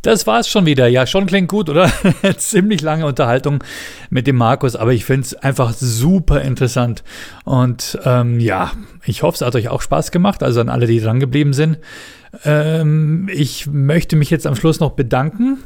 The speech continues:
aber zuerst möchte ich noch bei, auf meine kommenden Termine hinweisen. Wir sehen uns ja demnächst bald wieder. Und zwar werde ich, Moment, jetzt geht hier mal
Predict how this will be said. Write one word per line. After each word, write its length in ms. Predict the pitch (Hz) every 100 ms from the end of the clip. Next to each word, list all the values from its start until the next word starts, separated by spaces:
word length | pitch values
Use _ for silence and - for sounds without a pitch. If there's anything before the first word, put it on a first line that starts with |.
| -
aber 180 | 139 147
zuerst 460 | - 156 156 -
möchte 280 | 139 143 -
ich 120 | 131
noch 340 | 131 127 - - - -
bei, 500 | 113 110 113 120 117 - - - -
auf 160 | 120
meine 220 | 131 120
kommenden 400 | 123 127 123 120
Termine 340 | 104 123 131 156
hinweisen. 640 | 139 143 127 135 127 139 127 - - -
Wir 160 | - 127
sehen 200 | 117 139
uns 120 | 143
ja 140 | 143 127
demnächst 800 | 131 131 123 127 - - - -
bald 480 | 131 117 123 135 120
wieder. 360 | 135 127 135 127 - - - -
Und 300 | 123 123 -
zwar 420 | - 123 127 127
werde 400 | 120 135 196 196
ich, 460 | 190 220 - -
Moment, 440 | 123 113 120 180 -
jetzt 200 | 110 -
geht 160 | 131
hier 160 | 123 131
mal 260 | 127 123